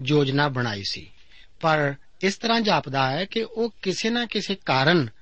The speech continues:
ਇਕੱਠੇ ਹੋਣ ਵਿੱਚ ਅਸਫਲ ਰਹੇ ਸਨ ਅਤੇ ਹਮਲਾ ਕਰ ਰਹੀ ਇਸਰਾਏਲੀ ਫੌਜ ਨੂੰ ਰੋਕਣ ਵਿੱਚ ਵੀ ਉਹ ਅਸਫਲ ਰਹੇ ਸਨ।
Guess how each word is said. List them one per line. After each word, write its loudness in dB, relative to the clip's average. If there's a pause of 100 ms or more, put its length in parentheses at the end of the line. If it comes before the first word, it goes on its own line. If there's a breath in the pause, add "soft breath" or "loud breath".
(480 soft breath)
ਇਕੱਠੇ 0
ਹੋਣ 2
ਵਿੱਚ -2 (100)
ਅਸਫਲ 0
ਰਹੇ -4
ਸਨ -12 (760 loud breath)
ਅਤੇ 2
ਹਮਲਾ 0
ਕਰ 0
ਰਹੀ 0
ਇਸਰਾਏਲੀ -2
ਫੌਜ 0
ਨੂੰ 2
ਰੋਕਣ 0
ਵਿੱਚ 0
ਵੀ 0 (380 loud breath)
ਉਹ 0
ਅਸਫਲ 0
ਰਹੇ 0
ਸਨ। -10